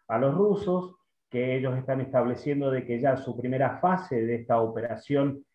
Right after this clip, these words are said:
especial, anunciada el veinticinco de febrero en este a-, de, de este año por el, por su presidente,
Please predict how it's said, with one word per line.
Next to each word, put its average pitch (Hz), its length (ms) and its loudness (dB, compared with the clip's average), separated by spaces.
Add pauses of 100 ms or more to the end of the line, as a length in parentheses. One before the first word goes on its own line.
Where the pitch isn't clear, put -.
especial, 139 960 2 (180)
anunciada 131 680 2
el 117 80 2
veinticinco 120 680 0
de 117 100 0
febrero 131 400 2
en 113 100 -2
este 117 300 0
a-, 127 320 2
de, 104 340 -6
de 110 80 -4
este 139 260 0
año 127 600 2
por 107 220 -4
el, 101 600 -6
por 98 140 -12
su 95 140 -10
presidente, 127 840 -2